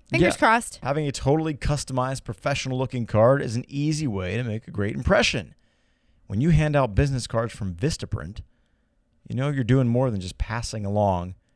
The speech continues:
Speaker 2: your info. You're making a connection, an impression.
Speaker 1: Mm-hmm.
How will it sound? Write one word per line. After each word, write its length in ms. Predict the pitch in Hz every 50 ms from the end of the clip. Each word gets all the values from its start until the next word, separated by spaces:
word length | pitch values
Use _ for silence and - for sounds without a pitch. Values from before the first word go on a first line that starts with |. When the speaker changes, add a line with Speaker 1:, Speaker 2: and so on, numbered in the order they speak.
| _
Speaker 2:
your 140 | - - 139
info. 320 | 196 202 170 - 101 87 80
You're 100 | 95 120
making 220 | 147 165 165 180
a 40 | 170 -
connection, 720 | - 151 160 170 185 - - - 139 113 98 80 65 - - _ _ _ -
an 80 | - 117
impression. 920 | 117 113 - - - - 165 170 185 - - 147 127 104 87 73 62 - _
Speaker 1:
Mm-hmm. 420 | - 190 185 165 175 170 165 175